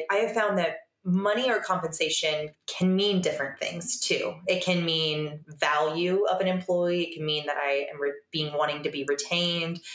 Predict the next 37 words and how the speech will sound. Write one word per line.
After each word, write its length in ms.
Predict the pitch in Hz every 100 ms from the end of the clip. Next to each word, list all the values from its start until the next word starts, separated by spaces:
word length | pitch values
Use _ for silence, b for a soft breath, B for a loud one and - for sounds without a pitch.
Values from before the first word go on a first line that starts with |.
| B B
It 60 |
could 120 | 185 175
be 120 | 175
the 160 | 156
winning 400 | 151 156 160 190 202
aspect 480 | 196 190 - 220 214
of 140 | 214
it, 100 | 254 254
right? 140 | 156
I 80 | 160
like 180 | 156 156
to 60 |
have 140 | - 147
incentives 480 | 147 - 160 151
that 140 | - 147
I'm 80 | 151
going 280 | 202 202
after. 420 | 190 180 - 180 175 B B B B
Are 120 | 226 214
there 180 | 214
certain 640 | 202 - 302 403 320 196 180
aspects 460 | 170 160 - 180 -
that 160 | 180
you 120 | 165 170
look 160 | 170
at 220 | 170 156 151
as, 300 | 160 151 - -
like, 160 | 151
an 120 | 156 -
individual 640 | 165 165 151 143 165 170
level 340 | 170 170 170 170
of 100 | 165
S 220 | 170 -
D 140 | 180 170
Rs 380 | 170 170 165
or 260 | 147 151 151
what 280 | 170 165